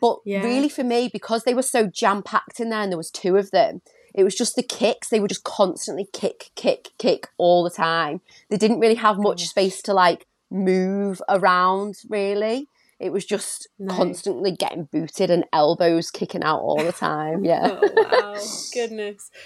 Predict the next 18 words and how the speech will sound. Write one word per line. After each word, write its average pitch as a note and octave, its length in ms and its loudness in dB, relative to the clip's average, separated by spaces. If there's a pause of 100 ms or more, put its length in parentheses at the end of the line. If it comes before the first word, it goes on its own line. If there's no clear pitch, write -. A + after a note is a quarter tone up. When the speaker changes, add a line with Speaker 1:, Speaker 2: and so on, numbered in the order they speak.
(120)
Speaker 2:
Just B3 180 -6
battered A#3 340 -2
from A#3 80 6
Speaker 1:
Yeah, A3+ 240 6
Speaker 2:
the - 80 4
Speaker 1:
yeah, G#3 60 -2
Speaker 2:
inside. G#3 360 0 (260)
Speaker 1:
literally. A3+ 240 -8 (540)
Speaker 2:
So C4+ 460 0 (140)
coming D4+ 360 0
back D4 320 0 (100)
to, B3 600 -2 (240)
you're A#3 380 2
about A#3 280 2
to B3 100 -2
go A3 200 0
into G#3+ 480 -4
theatre. G3+ 840 -6